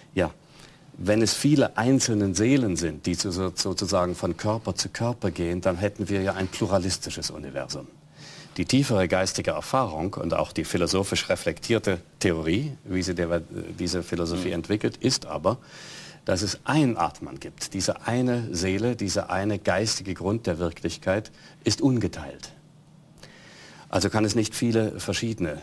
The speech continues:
Speaker 1: äh, sozusagen plurale Universa geben, sondern es gibt eine geistige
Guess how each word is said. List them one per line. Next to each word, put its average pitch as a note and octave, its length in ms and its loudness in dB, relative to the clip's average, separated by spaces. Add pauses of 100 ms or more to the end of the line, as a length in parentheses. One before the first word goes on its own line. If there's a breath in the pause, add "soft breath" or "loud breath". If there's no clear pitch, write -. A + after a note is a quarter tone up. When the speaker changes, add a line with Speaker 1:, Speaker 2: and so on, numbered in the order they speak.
(100)
Speaker 1:
äh, E2 220 -2 (220)
sozusagen E2+ 580 -2
plurale F#2+ 540 2
Universa D#2+ 580 -2
geben, D2 360 -8 (240)
sondern F2+ 280 -4
es - 180 -4
gibt - 220 -8 (100)
eine B2+ 560 2 (1080)
geistige A2+ 960 0